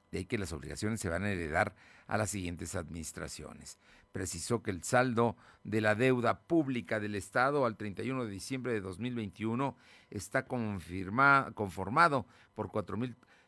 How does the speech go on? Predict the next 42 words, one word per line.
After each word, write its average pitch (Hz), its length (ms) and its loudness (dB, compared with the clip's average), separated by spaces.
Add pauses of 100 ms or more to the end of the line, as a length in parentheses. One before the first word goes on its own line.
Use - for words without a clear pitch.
(140)
setecientos 107 480 -6
noventa 101 240 -2
y 95 60 -6
nueve 117 160 0
millones 107 400 -2
de 92 100 -4
pesos 107 380 -6
de 110 100 0
la 82 100 -4
deuda 95 360 -2
directa, 117 460 -2
seiscientos 107 460 -8
ochenta 90 360 -10
y - 40 -10
siete, 117 380 -4 (460)
cuatrocientos 117 500 -4
noventa 90 440 -4
mil 131 380 0 (280)
de 92 180 -4
bonos 123 400 0
cupón 101 460 -4
cero, 151 420 4 (320)
un 110 240 0
mil 139 160 4
doscientos 120 340 -2
cuarenta 98 300 0
y 95 80 -4
tres 120 220 -4
millones 117 580 0 (240)
de 110 300 0
deuda 127 340 4
avalada 110 540 4
o - 80 -4
contingente 101 560 -4
y 135 40 -2
cincuenta 92 380 -6
y 85 40 -4
siete 110 220 -4
millones 101 360 0
dieciséis 85 340 -6
mil 101 160 -4
pesos 107 420 -6